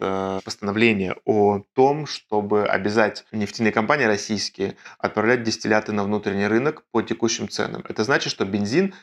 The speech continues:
будет продаваться у нас наш, а кто не знал, мы его закупаем вообще-то. И так как у нас будет продаваться наш бензин, то наши нефтедобытчики будут пытаться компенсировать убытки, и бензин тоже будет дорожать. Правительство даст зарабатывать крупному бизнесу.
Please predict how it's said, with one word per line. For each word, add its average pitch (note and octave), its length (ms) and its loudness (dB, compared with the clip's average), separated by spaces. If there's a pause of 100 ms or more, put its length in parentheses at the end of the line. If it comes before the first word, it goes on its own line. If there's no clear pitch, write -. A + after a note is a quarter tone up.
(140)
будет C3+ 260 0
продаваться G#2 520 0
у - 80 -10
нас G#2 300 -6
наш, G#2 420 0 (280)
а - 100 -2
кто - 180 0
не A#2 80 2
знал, A2+ 220 2
мы A2 100 0
его A2 120 0
закупаем G#2 500 -4
вообще-то. - 420 -10 (460)
И A2+ 640 4
так A#2+ 160 2
как - 160 -6
у - 20 -2
нас A2 140 2
будет G#2+ 180 -2
продаваться G#2 440 0
наш G#2+ 200 -2
бензин, C#3+ 440 -2 (120)
то G2+ 560 0 (240)
наши G#2 220 0
нефтедобытчики G#2 600 0
будут A#2 260 2
пытаться - 320 -2
компенсировать G2+ 720 -6
убытки, B2+ 460 0
и - 260 -4
бензин G2 380 -4
тоже G2+ 220 -4
будет F#2 260 -2
дорожать. G2 520 -4 (400)
Правительство A2 440 0
даст G#2+ 240 2
зарабатывать G2+ 480 0
крупному A2 400 -4
бизнесу. - 500 -12